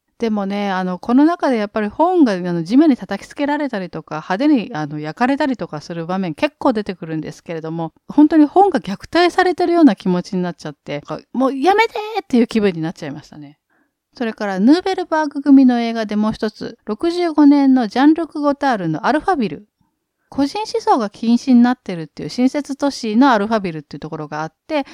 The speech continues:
そこに潜入するスパイの話です。このアルファビルでは個人的な感情を持つっていうだけでもう罪なので、奥さんが亡くなって泣いたっていう男性が涙を流したっていう罪で死刑になったりします。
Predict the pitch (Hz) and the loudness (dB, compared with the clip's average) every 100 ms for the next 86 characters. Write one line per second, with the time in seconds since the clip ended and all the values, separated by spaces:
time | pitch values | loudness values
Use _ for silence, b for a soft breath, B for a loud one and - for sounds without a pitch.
0 | B 320 359 349 330 311 311 311 302 - | B -4 0 0 2 4 6 6 4 2
1 | 262 - - 269 196 170 156 151 - 165 | -4 -2 2 2 2 -2 -12 -14 -20 -20
2 | 143 _ _ _ _ _ _ _ _ 240 | _ _ _ _ _ _ _ _ _ -6
3 | 226 - 247 330 453 440 277 208 165 160 | -4 -2 -2 -2 -4 -4 -4 -6 -8 -6
4 | 185 190 - 262 370 381 370 359 349 - | -6 -6 -4 -4 -4 -8 -6 -4 -4 -2
5 | 330 320 302 294 277 294 262 214 - 208 | 2 2 2 4 6 4 0 -10 -8 -6
6 | 202 208 240 392 359 208 208 165 175 - | -4 -6 -8 -4 0 0 -2 -6 -12 -6
7 | - 285 190 143 139 156 165 160 B B | 2 4 4 -2 -8 -10 -10 -10 B B
8 | - - 427 277 180 165 214 214 220 220 | -8 -2 -2 0 -2 -2 -2 -2 -2 -4
9 | 175 175 214 277 285 - 175 151 151 165 | -4 -4 -6 -4 -6 -6 -6 -4 -4 -4
10 | - 160 165 170 151 208 294 381 269 170 | -8 -10 -8 -8 -4 2 2 4 2 2
11 | 160 165 208 - 226 - 151 143 - 170 | 0 -2 -6 -6 -8 -8 -12 -10 -8 -8
12 | - - - 302 277 175 - 143 139 - | -8 -14 0 6 6 4 -4 -16 -16 -20
13 | - - | -20 -20